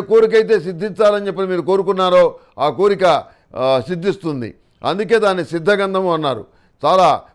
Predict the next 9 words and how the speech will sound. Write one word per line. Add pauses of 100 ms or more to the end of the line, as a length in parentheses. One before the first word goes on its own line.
(100)
ప్రశస్తమైనటువంటిది. (240)
పూజా
ద్రవ్యాల్లోనే (380)
అది (140)
చాలా (280)
అత్యంత
శ్రేష్టమైనటువంటిది. (360)
ఆ
సిద్ధగంధంతోటి